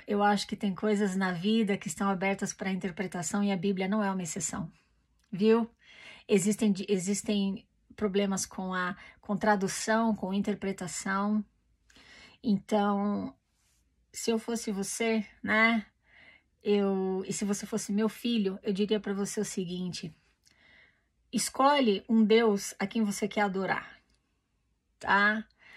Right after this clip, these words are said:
Escolhe um Deus de amor, de justiça, de aceitação, de compaixão. Adora um Deus que te criou,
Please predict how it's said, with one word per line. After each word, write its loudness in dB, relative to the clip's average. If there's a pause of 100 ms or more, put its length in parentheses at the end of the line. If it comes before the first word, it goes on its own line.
(340)
Escolhe 2
um 4
Deus 6
de 0
amor, 4 (720)
de -4
justiça, -4 (1000)
de -4
aceitação, 0
de -2
compaixão. -4 (1800)
Adora 6
um 4
Deus 2
que -8
te -4
criou, 0